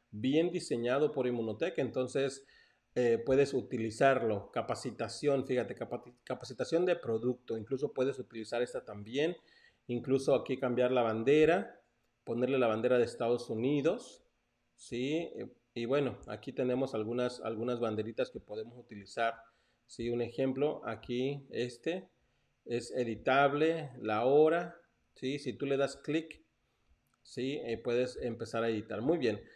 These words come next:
entonces vamos a poner que tienes una capacitación y vamos a decir que es de producto y claro, no es el siete de mayo. Vamos a ponerle aquí tal vez, eh, la fecha de hoy, febrero dieciocho,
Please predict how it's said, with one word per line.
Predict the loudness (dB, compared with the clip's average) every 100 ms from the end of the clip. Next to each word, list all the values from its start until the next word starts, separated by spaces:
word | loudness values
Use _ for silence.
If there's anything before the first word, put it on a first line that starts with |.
| _ -2
entonces | 2 2 4
vamos | 2 2
a | 2
poner | 4 4 2
que |
tienes | 2 2 2
una | 2 2
capacitación | -2 -4 -4 -4 0 2 2 0 0
y | -2
vamos | -2 -2 -2
a |
decir | -4 -4 -6
que | -2
es | -2
de | -2
producto | -2 4 4 4 0 -4 -4
y | -6 -8 -10 -4
claro, | 2 4 4
no | 0 -4
es | -6
el | -8
siete | -6 -2
de | 0
mayo. | 2 2 2 0 -4 _ _ _ -6
Vamos | -2 0 -2
a | -2
ponerle | 0 2 4 2
aquí | 0 -2 -2 0 -2
tal | -2 -2
vez, | 2 2 2 -2 -2
eh, | 0 0 0
la | -6
fecha | -4 -6 -4 -4 -2 -4 -8 _ _ _ 0
de | 6
hoy, | 6 6 4
febrero | 0 2 4 4 4 4 2
dieciocho, | -4 -4 -2 2 2 2 0 -2 -2 -10